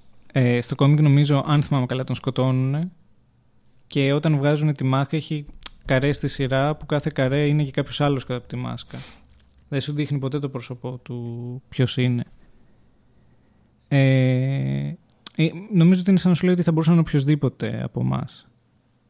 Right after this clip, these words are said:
Οπότε ξεφεύγει κάπως από το μεσιανικό. Η ταινία δεν,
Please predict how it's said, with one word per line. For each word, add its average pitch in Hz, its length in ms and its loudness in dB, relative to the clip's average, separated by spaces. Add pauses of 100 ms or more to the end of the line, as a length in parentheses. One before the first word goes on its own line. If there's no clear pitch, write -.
(1400)
Οπότε 143 200 -2
ξεφεύγει 135 480 0
κάπως 131 320 -6
από 117 140 -8
το 123 420 -6
μεσιανικό. 135 760 -4 (840)
Η 156 80 -6
ταινία 180 400 4
δεν, 147 400 2